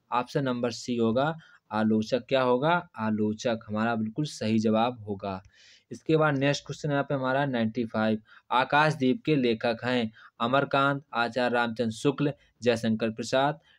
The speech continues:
निराला। तो यहाँ पे क्या है? निराला। तो यहाँ पे इसका हमारा सही जवाब होगा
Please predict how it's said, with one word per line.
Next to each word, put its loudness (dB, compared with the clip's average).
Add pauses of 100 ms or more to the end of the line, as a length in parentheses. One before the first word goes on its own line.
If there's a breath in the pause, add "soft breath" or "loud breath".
निराला। 4
तो -12
यहाँ 0
पे -6
क्या 0
है? 0
निराला। 2
तो -6
यहाँ 0
पे -2
इसका -4
हमारा 0
सही 0
जवाब 4
होगा 0